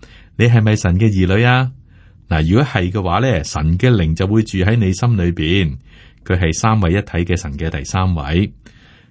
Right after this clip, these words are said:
噉樣呢，有乜嘢係守護天使能夠呢，為你而做嘅，而神唔能夠為你做嘅呢？嗱，你使唔使再詳細諗一諗呢？所以我覺得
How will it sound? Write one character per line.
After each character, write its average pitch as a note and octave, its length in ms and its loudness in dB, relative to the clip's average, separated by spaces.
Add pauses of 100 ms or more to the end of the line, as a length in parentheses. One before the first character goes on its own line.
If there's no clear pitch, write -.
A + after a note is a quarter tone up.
(120)
噉 C3+ 120 0
樣 E3+ 120 4
呢， F3 300 4
有 C3 140 2
乜 F3 200 2
嘢 B2 280 2
係 A#2 120 0
守 B2 160 -2
護 C#3 240 2
天 D#3+ 280 0
使 A#2 420 -2
能 F#2 180 0
夠 A#2 180 0
呢， G2 480 2 (300)
為 G2 220 2
你 G2+ 80 2
而 G2+ 260 2
做 F#2 160 0
嘅， G2 260 -2 (300)
而 E2+ 180 2
神 E2+ 320 0
唔 E2+ 100 2
能 F2+ 140 2
夠 A2 140 0
為 G2 200 0
你 G#2+ 80 2
做 G2+ 180 -2
嘅 A2 100 0
呢？ D#3+ 160 0 (720)
嗱， D#2+ 140 -2
你 F#2 100 2
使 A2+ 140 0
唔 G2 100 2
使 E2+ 60 -4
再 G#2 160 0
詳 F#2 260 0
細 D#2+ 240 -4
諗 F#2+ 260 -2
一 G#2 200 0
諗 F2+ 160 0
呢？ G2 320 0 (680)
所 C#3+ 160 0
以 F3 100 4
我 A2 140 4
覺 A2 240 0
得 B2+ 200 0